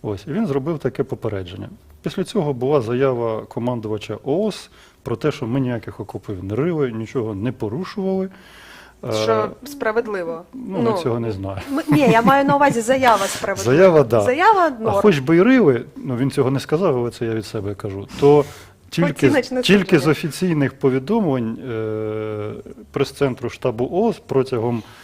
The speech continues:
Speaker 1: е, останнього місяця і того періоду, який, ну, від якого там двадцять сьомого липня почалося перемир'я, було кілька повідомлень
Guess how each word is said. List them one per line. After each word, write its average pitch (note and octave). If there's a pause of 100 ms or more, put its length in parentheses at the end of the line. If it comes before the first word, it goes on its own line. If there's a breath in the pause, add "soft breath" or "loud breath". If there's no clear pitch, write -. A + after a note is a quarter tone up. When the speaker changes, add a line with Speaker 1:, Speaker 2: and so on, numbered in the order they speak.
(380 loud breath)
Speaker 1:
е, A#2
останнього A#2
місяця B2
і A2+
того A2
періоду, A2
який, G#2 (220)
ну, A#2
від G2
якого G#2+
там G2
двадцять G#2+
сьомого G#2+
липня G#2+
почалося A2+
перемир'я, D#3 (400 loud breath)
було F#3
кілька A#2
повідомлень A2+